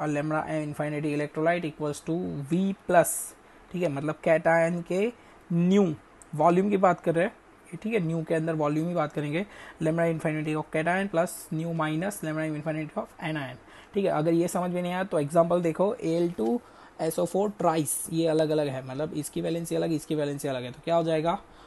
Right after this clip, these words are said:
तो aluminium दो है, ठीक है, ए एल थ्री प्लस, तो दो न्यू के बदले रखने के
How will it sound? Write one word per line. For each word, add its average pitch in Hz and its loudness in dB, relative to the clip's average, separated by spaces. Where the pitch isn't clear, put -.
तो - 0
aluminium 180 -2
दो 185 6
है, 220 4
ठीक 190 0
है, 208 0
ए 165 -2
एल 165 2
थ्री 170 2
प्लस, 170 -4
तो 151 -2
दो 165 2
न्यू 180 0
के 190 0
बदले 180 2
रखने 165 -4
के 175 -2